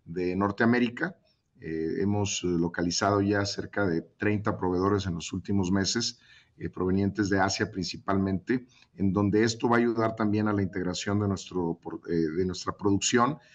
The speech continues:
en donde estaremos sobrepasando de forma importante, eh, las reglas del Tratado de Libre Comercio, en donde te especifica que el contenido regional debe ser por lo menos setenta y cinco por ciento. Hoy lo cumplimos, pero obviamente queremos, eh, eh, atraer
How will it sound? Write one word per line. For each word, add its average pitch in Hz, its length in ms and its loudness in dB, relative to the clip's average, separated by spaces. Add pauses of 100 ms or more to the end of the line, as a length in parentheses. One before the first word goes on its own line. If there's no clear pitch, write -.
(220)
en 87 140 -6
donde 92 300 0
estaremos 104 560 2
sobrepasando 95 680 0
de 101 60 2
forma 104 220 -2
importante, 98 800 0 (400)
eh, 85 160 -2
las 92 200 0
reglas 101 460 2
del 85 140 -8
Tratado 98 360 0
de 101 60 0
Libre 98 220 0
Comercio, 107 640 0 (280)
en 92 60 -10
donde 95 220 -2
te - 140 -6
especifica 107 720 -2
que 95 100 -6
el 87 40 -4
contenido 101 440 0
regional 107 340 0
debe 107 140 2
ser 101 200 -4
por 101 120 -6
lo 98 60 -2
menos 104 180 -2
setenta 104 320 -4
y - 20 4
cinco 123 300 -2
por 135 140 -2
ciento. 156 380 0
Hoy 151 180 6
lo 160 180 2
cumplimos, 143 720 -4 (320)
pero 101 160 -2
obviamente 113 520 2
queremos, 107 640 -2 (300)
eh, 92 420 0
eh, 90 260 -4
atraer 107 720 2